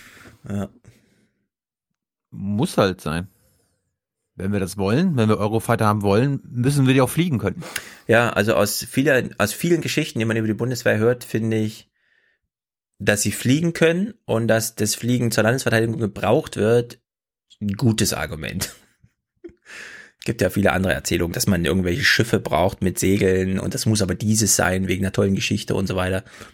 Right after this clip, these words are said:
Speaker 1: Ja, da kann man einfach drauf scheißen und einfach das Boot, was man eh gemietet hat,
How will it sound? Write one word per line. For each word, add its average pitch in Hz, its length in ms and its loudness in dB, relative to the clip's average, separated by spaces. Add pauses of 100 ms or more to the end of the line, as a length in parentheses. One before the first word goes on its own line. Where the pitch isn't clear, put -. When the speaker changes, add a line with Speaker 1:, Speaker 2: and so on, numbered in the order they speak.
Speaker 1:
Ja, 104 200 2
da 104 140 0
kann 98 120 0
man 98 100 4
einfach 98 160 0
drauf - 260 -2
scheißen 107 480 2
und - 220 0
einfach 98 300 0
das - 260 -4
Boot, 107 260 0
was 98 100 2
man 98 120 2
eh 110 160 2
gemietet 101 420 0
hat, 107 280 0